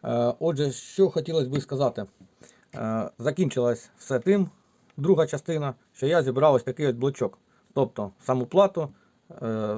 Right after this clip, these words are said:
я наматував трансформатор, тож і все. Зараз трошки п-, підготував. А що саме я підготував? Вихід двісті двадцять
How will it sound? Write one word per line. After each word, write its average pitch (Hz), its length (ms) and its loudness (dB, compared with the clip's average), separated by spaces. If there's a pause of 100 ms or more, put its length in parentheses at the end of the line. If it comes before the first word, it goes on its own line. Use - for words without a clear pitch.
(160)
я 123 240 2
наматував 110 420 -4
трансформатор, 160 640 0 (560)
тож 160 160 2
і 165 40 -2
все. 104 260 -6 (340)
Зараз 151 360 2
трошки 151 320 -2
п-, - 180 -16
підготував. 165 640 0 (1900)
А 127 80 -2
що 185 180 -2
саме 123 320 -2
я 107 60 -6
підготував? 107 540 -6 (540)
Вихід 139 360 -6
двісті 143 260 -8
двадцять 180 400 0